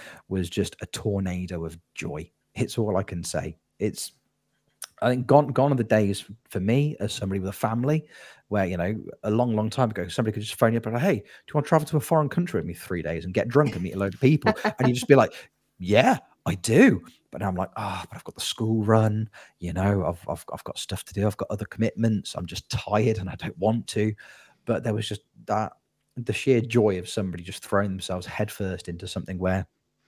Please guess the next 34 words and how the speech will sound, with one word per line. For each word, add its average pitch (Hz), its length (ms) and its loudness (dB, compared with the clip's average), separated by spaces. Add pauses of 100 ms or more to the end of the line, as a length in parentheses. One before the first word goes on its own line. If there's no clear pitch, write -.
(440)
they 98 140 2
knew 104 220 0
one 147 240 4
person 135 340 4
that 98 140 -6
was 104 80 -8
there. 87 280 -4 (1700)
It 120 80 -2
was 101 120 -4
in 92 80 -2
a - 20 -4
foreign 139 400 8
country, 85 640 -4 (400)
and 87 320 -2
they 82 160 -10
were 82 60 -8
like, - 140 -10
"You 113 120 -2
know 92 80 2
what? 82 100 -2
I'm 95 60 -6
just 98 100 -12
gonna 92 120 -10
go 85 120 -4
meet 98 320 -4
some 110 160 -4
people 85 560 -12
and 87 100 -10
have - 240 -10
the 73 200 -18
best - 280 -2
time." 76 420 -10 (100)
And 87 120 -6
they, 85 220 -6